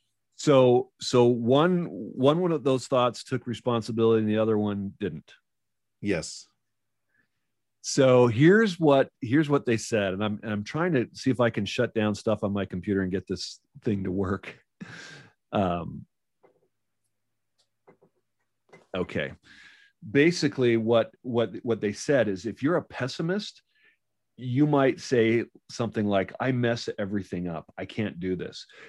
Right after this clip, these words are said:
Speaker 1: And so what they say is that pessimists look at challenges as pervasive and, um, and persistent. In other words, their problems are everywhere, and I can't,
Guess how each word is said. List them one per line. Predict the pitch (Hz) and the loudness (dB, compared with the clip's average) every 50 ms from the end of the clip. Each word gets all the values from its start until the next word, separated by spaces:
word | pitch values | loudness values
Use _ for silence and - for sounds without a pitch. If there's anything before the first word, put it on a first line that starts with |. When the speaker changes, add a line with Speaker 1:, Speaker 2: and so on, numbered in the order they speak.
| - _ _ | -20 _ _
Speaker 1:
And | 123 120 120 | -4 -4 -4
so | - - 135 123 | 0 2 4 6
what | 120 123 113 107 | 6 4 4 4
they | 117 113 | 2 0
say | 110 - - 202 226 214 170 | 0 0 2 4 6 6 6
is | 120 117 101 107 | 4 2 0 0
that | 117 107 - - | -2 -2 -2 -4
pessimists | - - 196 240 - - 147 117 107 98 101 - - - | -8 -8 -8 -8 -6 -6 -6 -4 -4 -4 -6 -10 -12 -8
look | 120 107 107 117 160 190 - | -4 -2 2 2 2 2 2
at | 185 147 - - | 0 0 0 -4
challenges | - - 120 104 104 113 131 147 147 175 185 185 180 - - _ _ | -4 -4 -2 0 0 0 0 0 0 0 0 -2 -2 -4 -14 _ _
as | 117 113 110 107 104 101 95 - | -2 0 0 0 0 0 -2 -6
pervasive | - _ - 117 104 90 87 107 110 131 131 - - 170 170 170 160 - - _ _ _ _ _ _ _ | -12 _ -6 -6 -6 -2 0 2 2 2 0 0 0 0 0 -2 -4 -12 -18 _ _ _ _ _ _ _
and, | 110 107 104 104 104 104 101 101 104 98 87 - _ _ _ _ _ _ _ _ _ - | -2 -2 0 0 0 0 -2 -2 -4 -6 -6 -12 _ _ _ _ _ _ _ _ _ -2
um, | 104 101 95 92 90 87 87 87 85 82 80 - _ _ _ _ _ _ _ _ _ _ _ _ _ _ _ _ _ _ _ _ _ _ | 0 2 2 2 0 -2 -2 -4 -6 -6 -8 -14 _ _ _ _ _ _ _ _ _ _ _ _ _ _ _ _ _ _ _ _ _ _
and | 127 120 113 - | -2 -2 -2 -4
persistent. | - 113 - - - 139 120 - - 87 - - _ | -6 -8 -6 -2 0 0 0 -2 -6 -10 -12 -10 _
In | 98 | 0
other | 123 131 | 2 2
words, | 127 120 117 107 87 - - _ _ _ - | 4 4 2 0 -2 -8 -16 _ _ _ -10
their | 95 117 110 110 113 | -2 0 0 0 0
problems | - 110 113 110 127 131 127 143 147 143 131 | -2 -6 -10 -6 -2 0 0 0 0 0 0
are | 127 120 | 2 2
everywhere, | 117 113 117 120 117 113 110 113 | 2 2 0 0 -2 -2 -2 -2
and | - - 104 95 | -4 -6 -8 -8
I | 98 | -8
can't, | 107 - - - | -8 -10 -10 -8